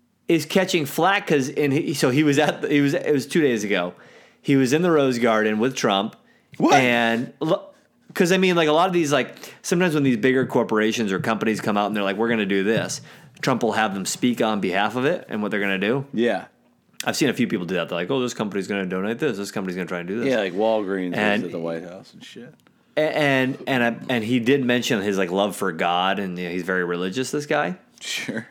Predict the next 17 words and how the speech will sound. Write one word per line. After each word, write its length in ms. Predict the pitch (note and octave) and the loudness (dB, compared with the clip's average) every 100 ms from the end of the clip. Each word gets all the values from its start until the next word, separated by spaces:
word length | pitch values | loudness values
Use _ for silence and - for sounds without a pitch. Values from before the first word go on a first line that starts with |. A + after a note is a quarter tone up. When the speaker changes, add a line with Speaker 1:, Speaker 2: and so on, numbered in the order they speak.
| - | -4
Speaker 1:
Um, 480 | A#2 G#2+ G2+ G2+ G2 - | 0 2 0 -2 -6 -6
and 100 | D3 | -2
he 120 | D3 | 0
caught 360 | C#3+ - C#3 C#3+ | 0 -2 0 2
a 60 | A#2 | 2
lot 640 | G#2+ G#2 G#2+ A2 A#2 A#2+ | 0 0 0 2 2 2
of 80 | A#2 | -2
flack, 540 | - C3+ D3+ B2 - - - - | -2 0 0 -2 -6 -20 -20 -6
just, 240 | G3+ G3 | -2 2
like, 180 | A#3 G#3 | 2 2
kind 280 | D#3+ E3+ F#3 | 0 2 4
of, 80 | F3 | 2
like, 120 | D#3+ | 2
ribbing, 640 | A2 C3+ G3+ A#2 G2+ C3 C3 - _ _ - - F#2+ - | 2 4 4 2 0 -2 -6 -16 _ _ -20 -20 -18 -10
probably 640 | - B2 F3+ B3 A#3 B3 | 0 2 4 4 4 4
from 260 | G3+ A3 F3 | 4 2 2
liberals. 800 | D3 G3+ B2+ F#2+ F#2+ A#2+ - | 4 4 2 0 2 0 -2